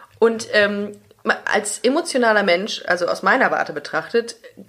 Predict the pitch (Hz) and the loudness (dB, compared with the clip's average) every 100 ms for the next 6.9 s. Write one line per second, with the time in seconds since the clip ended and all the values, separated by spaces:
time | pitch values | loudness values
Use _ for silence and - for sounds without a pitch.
0 | _ 196 220 294 220 208 202 196 170 175 | _ 0 0 2 0 -2 -4 -6 -4 -4
1 | - 160 143 - - - - 196 196 196 | -6 -10 -10 -12 -18 -20 -4 2 2 2
2 | 196 208 196 202 220 254 240 233 233 226 | 2 0 2 2 2 2 0 0 0 0
3 | - 170 - 226 226 180 165 151 160 226 | -2 -2 0 2 2 0 -4 -4 -4 2
4 | 233 214 - - - 202 196 202 196 - | 2 0 -8 -8 -4 -4 -2 -2 -2 -4
5 | - - - 196 202 190 - - 294 285 | -20 -16 -6 -6 -4 -8 -8 0 4 6
6 | 277 277 240 214 196 - - 185 185 | 4 2 2 2 -2 -6 -8 -8 -8